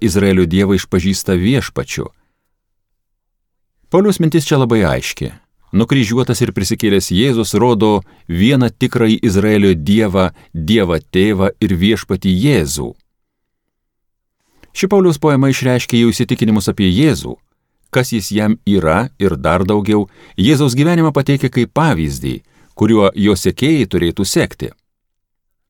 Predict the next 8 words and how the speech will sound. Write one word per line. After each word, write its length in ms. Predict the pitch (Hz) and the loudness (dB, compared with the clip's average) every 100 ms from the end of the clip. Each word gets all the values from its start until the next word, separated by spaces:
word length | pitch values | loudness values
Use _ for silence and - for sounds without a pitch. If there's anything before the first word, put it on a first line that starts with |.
| _ _ _ _ | _ _ _ _
Kaip 160 | 135 208 | -4 -2
tik 100 | 202 | -2
todėl 280 | 202 202 180 | 2 2 2
Paulius 360 | 160 160 143 | 2 2 0
toliau 280 | - 113 123 | 0 2 2
pasakoja 460 | - 127 127 131 123 | 0 -2 0 0 0
dvi 220 | 131 143 78 | 2 0 0
istorijas. 600 | - 143 120 113 - | -4 -6 -6 -10 -12